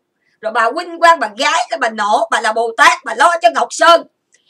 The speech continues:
Bà lo cho Ngọc Sơn mà bà để Ngọc Sơn ngồi bị người ta ăn hiếp, bà không làm gì, bà câm cái mồm lại. Chỉ có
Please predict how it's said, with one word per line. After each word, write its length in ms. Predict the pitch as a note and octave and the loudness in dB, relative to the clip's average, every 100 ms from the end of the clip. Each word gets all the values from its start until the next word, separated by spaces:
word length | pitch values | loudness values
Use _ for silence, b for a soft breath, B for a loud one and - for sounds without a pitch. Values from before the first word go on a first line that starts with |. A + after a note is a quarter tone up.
| _ | _
Bà 180 | A3+ A#3 | -4 -2
lo 220 | C#4+ F4+ E4+ | 0 0 0
cho 100 | E4 | -4
Ngọc 140 | C4 A3+ | -2 -6
Sơn 340 | - E4 E4 | 0 2 2
mà 100 | B3 | 0
bà 120 | A3 | -2
để 240 | A3 A#3+ E4+ - _ _ b | 0 2 0 -2 _ _ b
Ngọc 180 | A#3 - | -6 -6
Sơn 280 | - E4 D#4+ | 0 2 2
ngồi 240 | B3+ A3+ A3 | 0 0 0
bị 180 | G#3 | -4
người 160 | A#3 A3+ | -4 -2
ta 120 | C#4+ - | 0 0
ăn 180 | E4 E4 | -2 -2
hiếp, 240 | F4+ F4 | -4 -4
bà 100 | A3+ | -8
không 140 | C4+ D#4+ | -8 -8
làm 280 | D4 A#3 A3+ | -4 -4 -4
gì, 80 | A3+ | -6
bà 60 | |
câm 280 | A3 E4 E4 | -2 -2 -2
cái 120 | F#4+ | -4
mồm 240 | D#4 G#3+ A3 | -2 -2 -2
lại. 320 | G#3+ A#3+ - _ _ _ _ - | -2 -2 -4 _ _ _ _ -6
Chỉ 140 | A3+ | -4
có 100 | F4 | -2